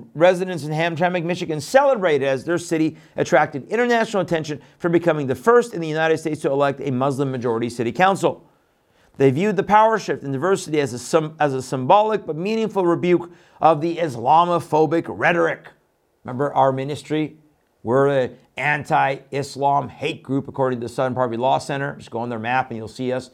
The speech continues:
here in Knoxville, Tennessee. We're, uh, you know, I'm, I'm a notorious Islamophobe. When I ran for governor in two thousand twelve,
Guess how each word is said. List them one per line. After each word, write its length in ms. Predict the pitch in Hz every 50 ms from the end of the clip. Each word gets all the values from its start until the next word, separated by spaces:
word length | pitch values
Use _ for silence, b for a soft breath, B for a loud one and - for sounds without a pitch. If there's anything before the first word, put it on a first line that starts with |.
| b b b b
here 220 | _ - 127 120 117
in 80 | 107
Knoxville, 380 | 101 113 123 - - - 120 113
Tennessee. 520 | - 123 120 117 - 120 131 131 131 131 - _ _ _ _ _ _ _ _ _ _ _ _ _ _ _ _ _ _ _ _ _ _ _ _ _ _ _ _ _ _ _ _ _ _ _ _ _ _ _ _ _ _ _ _ _ _ _ _ _ _ _ _ _ _ _ _ _ _ _ _ _ _ _ _ _
We're, 360 | - 135 143 147 139 127 - -
uh, 120 | - 123 -
you 100 | 139 139
know, 240 | 127 120 117 - - -
I'm, 220 | 123 131 139 135 131 -
I'm 160 | 135 135 135
a 20 | 131
notorious 640 | 120 110 - - 147 143 143 139 139 139 139 -
Islamophobe. 920 | - 131 131 107 107 117 127 139 143 143 131 - 139 131 127 127 120 - - _ _ _ _ _ _ _
When 100 | 113 120
I 60 | 120
ran 180 | 123 131 131
for 100 | 117 127
governor 340 | 104 104 127 131 131 139 135
in 60 | 127
two 60 | - -
thousand 360 | - 135 135 123 107 120 110
twelve, 360 | - 135 135 139 - - b